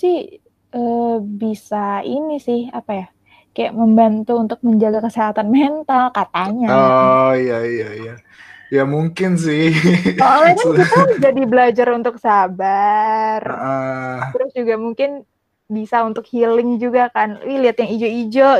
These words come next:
Speaker 1: gitu kan.
Speaker 2: <laughs> Iya, iya, iya. Istilahnya melepas kesibukan,
Speaker 1: Iya,
Speaker 2: ya,
Speaker 1: melepas
Speaker 2: selama,
Speaker 1: kepenatan.
Speaker 2: heeh, melepas kepenatan sih.
Speaker 1: Mm-mm.
Speaker 2: Iya, iya, iya.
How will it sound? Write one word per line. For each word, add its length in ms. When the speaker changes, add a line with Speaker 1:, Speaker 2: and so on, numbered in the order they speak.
Speaker 1:
gitu 280
kan. 500
Speaker 2:
<laughs> 460
Iya, 200
iya, 260
iya. 340
Istilahnya 720
melepas 800
kesibukan, 840
Speaker 1:
Iya, 160
Speaker 2:
ya, 60
Speaker 1:
melepas 360
Speaker 2:
selama, 420
Speaker 1:
kepenatan. 500
Speaker 2:
heeh, 360
melepas 400
kepenatan 720
sih. 280
Speaker 1:
Mm-mm. 360
Speaker 2:
Iya, 160
iya, 140
iya. 160